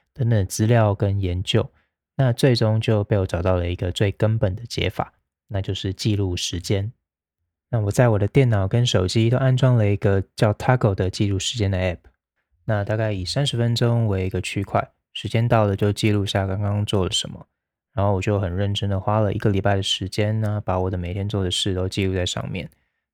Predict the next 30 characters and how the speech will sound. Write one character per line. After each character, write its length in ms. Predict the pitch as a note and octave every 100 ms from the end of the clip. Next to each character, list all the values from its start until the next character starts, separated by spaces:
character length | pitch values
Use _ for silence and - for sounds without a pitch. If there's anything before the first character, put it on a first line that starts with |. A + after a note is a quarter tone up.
| -
那 160 | G#2+
这 120 | G2+ A#2
样 120 | A2
我 80 | F#2+
就 280 | A2+ G#2+
比 60 | G2
较 160 | B2+ B2+
能 200 | G#2 A2
用 240 | B2 A2
一 60 | G#2
个 260 | G2+ F#2
俯 240 | G2 - -
视 200 | - B2+
的 80 | G2
角 220 | - -
度 220 | - A2 - _ _ -
来 100 | G2
看 240 | - A2
我 160 | F#2 F2+
一 60 |
整 240 | A#2+ F#2+ F2+
天 100 | G#2
的 80 | G2
时 320 | - - F2+
间 300 | G#2 G2+ G2+
都 220 | G2+ G2
花 240 | - F#2+
去 160 | G2 F#2+
哪 200 | - -
边。 180 | - -